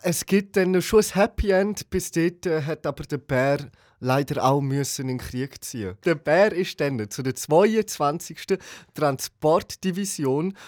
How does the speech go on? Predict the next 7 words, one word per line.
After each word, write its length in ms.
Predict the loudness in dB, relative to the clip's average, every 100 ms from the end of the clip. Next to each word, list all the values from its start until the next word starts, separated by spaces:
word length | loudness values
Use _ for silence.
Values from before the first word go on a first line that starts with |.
| -20
vom 280 | -6 -4 -4 -6
zweiten 640 | -6 2 2 2 0 -6
polnischen 800 | -2 0 2 0 -4 -4 -2 -2 -4 -2
Armeekorps 1000 | 0 0 -2 -2 -6 -4 -4 -4 -12 -12
zugeteilt 760 | -10 -8 -8 -6 -6 -6 -12
worden. 400 | -12 -12 -12 -20 -20 _ _ _ -20 -20 -20 -4
Ähm, 320 | -2 -2